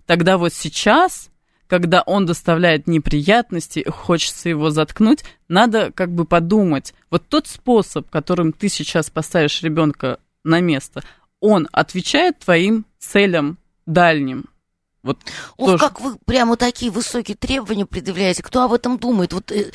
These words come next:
Speaker 2: собственно, ради этого мы с вами здесь и собираемся, чтобы люди об этом задумались. Чаще всего не думают, чаще всего, э, что называется, не видят дальше своего носа.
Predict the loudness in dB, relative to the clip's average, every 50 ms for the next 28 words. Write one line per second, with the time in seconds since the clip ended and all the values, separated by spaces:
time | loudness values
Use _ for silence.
0 | -16 -6 -2 -2 0 0 2 2 4 4 4 2 2 -2 -4 -2 -4 -4 -4 -4
1 | -4 -6 -2 0 2 2 2 0 -4 -6 -6 -6 -6 -8 -8 -8 -6 -4 -4 -2
2 | 0 0 0 0 -2 -4 -6 -8 -8 -8 -6 -4 -2 -2 -2 -2 -4 -8 -18 -16
3 | -8 -4 -4 -2 2 2 2 2 2 -2 -4 -4 -6 -6 -2 0 0 0 0 -2
4 | -2 -2 -2 -4 -4 -4 -4 -2 -2 -2 -2 -4 -6 -8 -8 -6 -4 -4 -2 -4
5 | -4 -4 -4 -2 -2 0 -2 -2 -2 -2 -2 -2 -4 -4 -6 -8 -8 -4 0 2
6 | 2 0 0 -4 -14 -16 -14 -6 -2 -2 -2 0 0 -2 -4 -2 0 2 2 2
7 | 0 -2 -6 -6 -6 -6 -4 -4 -4 -4 -4 -6 -8 -2 0 0 0 0 -2 -6
8 | -8 -6 -4 -2 -2 -2 0 0 0 0 0 0 0 -2 -4 -4